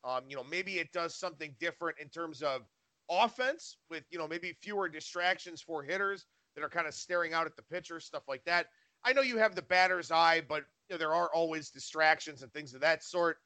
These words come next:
Uh, but when you talk about Major League Baseball, a lot of these teams are tailored towards their home ballparks.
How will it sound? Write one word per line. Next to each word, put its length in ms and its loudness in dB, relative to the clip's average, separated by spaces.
Uh, 140 8
but 240 2
when 100 -10
you 80 -6
talk 280 4
about 160 4
Major 260 2
League 160 -6
Baseball, 640 4
a 100 8
lot 360 10
of 160 4
these 320 -4
teams 640 -8
are 160 6
tailored 680 2
towards 420 2
their 180 4
home 400 2
ballparks. 760 0